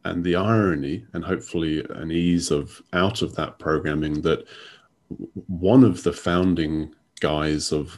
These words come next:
one of those religions, Jesus Christ, was, is perhaps one of the most famous energy healers in the world, in that that was really one of the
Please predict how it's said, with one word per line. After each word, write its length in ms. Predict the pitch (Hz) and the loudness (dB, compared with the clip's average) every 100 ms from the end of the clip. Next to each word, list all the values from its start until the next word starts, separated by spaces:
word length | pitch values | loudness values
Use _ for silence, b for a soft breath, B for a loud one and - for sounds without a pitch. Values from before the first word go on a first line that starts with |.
| - | 2
one 200 | 87 104 | 4 4
of 200 | 73 - | 2 -2
those 420 | 69 69 67 - | -4 -4 -6 -6
religions, 680 | 71 69 - 73 76 - - B B B - | -6 -6 -6 -6 -4 -6 -12 B B B 0
Jesus 460 | 98 82 78 69 | 2 2 0 -4
Christ, 500 | - - 107 90 - | -8 -2 0 0 -2
was, 140 | 85 - - | -6 -4 -6
is 120 | 90 | -6
perhaps 640 | - 82 - 208 - - | -6 -6 -2 -2 -4 -2
one 180 | 95 107 | 2 4
of 160 | 98 - | 2 0
the 60 | |
most 320 | 85 87 85 - | 0 2 0 -4
famous 600 | - 87 85 80 - - - | -2 2 2 0 -6 -10 -6
energy 420 | 82 90 87 85 | 0 0 2 -2
healers 580 | 76 80 78 82 80 - B B B B - | -2 -4 0 0 0 -6 B B B B 0
in 260 | 95 95 | 4 4
the 80 | 92 | 4
world, 540 | 82 131 190 - 65 76 | 4 2 0 -4 -6 -4
in 240 | 73 73 | -4 -2
that 220 | 78 76 | -2 -2
that 200 | 78 87 | -2 0
was 200 | 87 - | 0 0
really 420 | 82 90 85 85 B B B | 2 2 4 0 B B B
one 280 | 85 90 107 | 0 4 6
of 260 | 87 - - | 4 0 -2
the 380 | 85 82 80 | 0 2 0